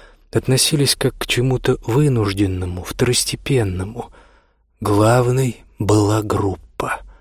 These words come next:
а она развивалась с трудом. Три раза в неделю собирались на репетиционной базе. Базы были разные, но все в подвалах, бывших котельных, на складах.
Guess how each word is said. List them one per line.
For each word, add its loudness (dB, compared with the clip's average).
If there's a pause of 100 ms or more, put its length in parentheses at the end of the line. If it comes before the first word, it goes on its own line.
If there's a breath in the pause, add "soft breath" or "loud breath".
(640)
а 4
она 4
развивалась 2
с -8
трудом. -2 (1500)
Три 4
раза 0
в -2
неделю 0 (240 loud breath)
собирались 2
на 0
репетиционной -2
базе. -2 (720 soft breath)
Базы 2
были 2
разные, 2
но 0
все 0
в -8
подвалах, 0
бывших 0
котельных, -2 (100)
на -4
складах. 0